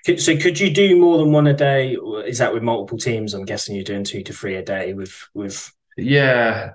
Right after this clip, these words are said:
Speaker 2: if, if they, like, fall with one within, like, what we call a standard install,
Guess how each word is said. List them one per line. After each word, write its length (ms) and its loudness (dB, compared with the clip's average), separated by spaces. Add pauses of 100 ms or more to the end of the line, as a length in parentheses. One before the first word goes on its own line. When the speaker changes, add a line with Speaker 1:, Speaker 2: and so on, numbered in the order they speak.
Speaker 2:
if, 280 -8 (280)
if 240 -4
they, 180 4
like, 260 0
fall 600 0 (100)
with 200 -6
one 460 -2 (240)
within, 400 0
like, 200 -4
what 120 -4
we 100 -6
call 220 -2
a 40 -6
standard 440 -2
install, 720 -4